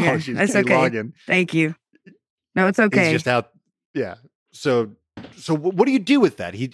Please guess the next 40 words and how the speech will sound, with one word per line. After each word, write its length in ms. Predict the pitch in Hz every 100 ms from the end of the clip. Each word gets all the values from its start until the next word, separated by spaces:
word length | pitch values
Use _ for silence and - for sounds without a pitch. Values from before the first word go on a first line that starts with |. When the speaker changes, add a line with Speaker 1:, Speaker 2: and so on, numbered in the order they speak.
| 135
Speaker 1:
I, 180 | 120 120
d-, 340 | 104 - 147
does 240 | 117 135 139
he 80 |
say, 260 | 135 143 139
"I 40 | 156
don't 180 | 160
believe 360 | 170 165 202 196
you," 220 | 208 208
or, 340 | 190 165 135 120 113
or, 320 | 120 117 113 107 _ _ _ _
or 80 | 123
what 200 | 113 139
happens? 420 | 127 - - - _ _ _ _ _ _ _ _ _
Speaker 2:
Well, 380 | 214 233 226 220 -
that 240 | 247 359
wasn't 300 | 359 302 247
the 100 | 214
only 280 | - 220 208
thing 180 | 196 208
that 120 | 196 190
happened, 380 | 285 349 233
Adam. 340 | - 175 170 175
It 60 | 175
wasn't 340 | 247 240 233
just 220 | 226 262
that 180 | 240 220
the 60 | 190
ball 240 | 196 208
was 140 | 196
zip-zopping 500 | 180 196 185 185 -
around 320 | 180 190 220 233
and 60 | 196
going 240 | 190 185
into 180 | 180 180
the 160 | 165 165
hole. 420 | 226 247 226 196 _ _ _ _ _ _ _ _ -
Speaker 1:
Mm-hmm. 220 | 190 147
Speaker 2:
You 80 | 196
know, 200 | 190